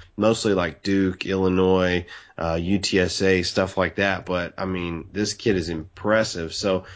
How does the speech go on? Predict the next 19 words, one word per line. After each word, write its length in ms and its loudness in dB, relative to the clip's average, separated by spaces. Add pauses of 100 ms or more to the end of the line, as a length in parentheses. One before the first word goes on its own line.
(180)
you 80 0
know, 140 4
they 240 2
haven't 260 4
even 340 2
moved 380 4
to 80 -4
that 240 0
second 540 -2
tier 340 2
of 160 -4
backs, 480 -2
and, 180 -4
and 160 -4
you're 100 -2
still 440 0
talking 400 -2
to, 80 0
like, 320 -2